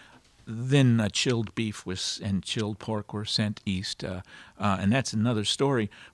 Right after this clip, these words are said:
But, uh, even at, uh, at the, at, at its height, one third of all the animals were shipped to an eastern market for the most part to be slaughtered, because in the kosher kill, where there are large Jewish populations in New York, Philadelphia, Boston,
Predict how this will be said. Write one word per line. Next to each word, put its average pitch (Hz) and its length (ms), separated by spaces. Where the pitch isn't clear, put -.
But, 131 180
uh, 120 140
even 208 280
at, 156 80
uh, 107 120
at 123 180
the, 104 340
at, 107 180
at 107 180
its 104 300
height, 151 400
one 143 280
third 131 320
of 104 120
all 113 140
the 104 120
animals 104 380
were 101 80
shipped - 480
to 104 240
an 104 80
eastern 95 520
market 101 400
for 107 160
the 90 60
most 92 300
part 95 180
to 95 80
be 98 80
slaughtered, 107 460
because 135 500
in 127 120
the 120 100
kosher 135 420
kill, - 420
where 113 100
there 117 120
are 117 60
large 120 320
Jewish 117 260
populations 110 680
in 104 60
New 104 60
York, 113 380
Philadelphia, 95 600
Boston, 135 520